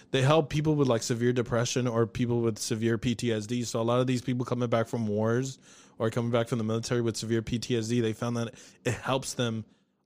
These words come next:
a lot better than any other drug out there, you know? So it's like, hey, well, how come they can't do it? You know, if it, it me-, it's me-, it's been medically proven to help them, so it's like,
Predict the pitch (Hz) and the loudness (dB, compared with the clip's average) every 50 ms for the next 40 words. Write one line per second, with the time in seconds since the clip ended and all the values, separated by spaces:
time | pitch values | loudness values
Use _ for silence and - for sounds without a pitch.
0 | _ - 110 107 110 120 120 113 113 113 110 123 131 139 135 131 123 120 - 117 | _ -4 -2 0 2 0 0 0 0 0 2 4 4 4 4 4 2 2 0 0
1 | 131 165 175 160 127 113 110 107 104 110 104 101 92 98 95 90 82 - 104 95 | 2 4 4 4 4 4 4 2 2 0 0 0 0 -2 -2 -4 -4 -6 -8 -8
2 | 95 110 - - - 127 117 110 110 113 117 - 131 120 - - 117 110 98 - | -8 -10 -12 -12 -8 -4 -2 -2 -2 -2 -2 -2 -2 -2 0 0 -2 -2 -2 -6
3 | - - - - 180 185 160 131 123 120 120 117 - - 131 135 135 - 175 170 | -14 -20 -6 0 2 4 4 4 4 2 2 2 2 2 2 2 2 4 4 4
4 | 165 160 160 - - - _ _ _ _ _ _ _ _ _ - 120 151 190 180 | 4 4 0 -2 -6 -14 _ _ _ _ _ _ _ _ _ 0 2 2 2 2
5 | - 165 135 117 101 104 117 107 104 104 107 110 107 - - _ - 123 120 117 | 2 0 0 0 0 0 0 0 0 0 -2 -2 -4 -6 -8 _ -4 -2 0 0
6 | 117 113 113 113 - 139 131 127 - - _ _ _ 120 131 127 127 139 139 - | 0 0 0 0 2 2 2 2 -2 -8 _ _ _ -4 -2 0 -2 -2 -2 -2
7 | 135 120 - - 131 135 147 143 - 131 127 - 147 156 151 139 131 139 127 - | -2 -2 0 0 2 2 2 0 0 -2 0 0 2 4 4 6 6 4 4 2
8 | 147 131 113 - 123 131 127 143 147 143 - 117 101 101 107 110 123 127 - 143 | 0 0 2 2 2 4 4 2 0 2 0 0 0 2 2 2 0 0 0 0
9 | 139 143 135 - - 110 107 - 110 107 | 0 0 -2 -2 -4 -6 -6 -6 -8 -8